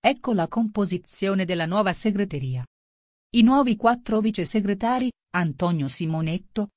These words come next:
già vice sindaco socialista di Castiglione Olona, va, e segretario regionale della Lombardia, Antonino Santisi, imprenditore culturale e segretario regionale della Calabria,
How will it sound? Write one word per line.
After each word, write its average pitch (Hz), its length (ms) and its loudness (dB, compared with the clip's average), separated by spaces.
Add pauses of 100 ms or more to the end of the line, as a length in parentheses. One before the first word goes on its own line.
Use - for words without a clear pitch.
già 180 300 0
vice 202 340 2
sindaco 220 540 4
socialista 196 720 -2
di 185 160 -2
Castiglione 190 640 0
Olona, 135 420 -6 (260)
va, 143 220 -2 (180)
e 196 140 2
segretario 185 720 -2
regionale 165 520 -2
della 160 220 -2
Lombardia, 175 720 -2 (240)
Antonino 185 600 0
Santisi, 196 680 -4 (220)
imprenditore 196 760 2
culturale 208 760 -2
e 180 80 2
segretario 185 680 0
regionale 165 540 0
della 143 260 -2
Calabria, 147 680 -2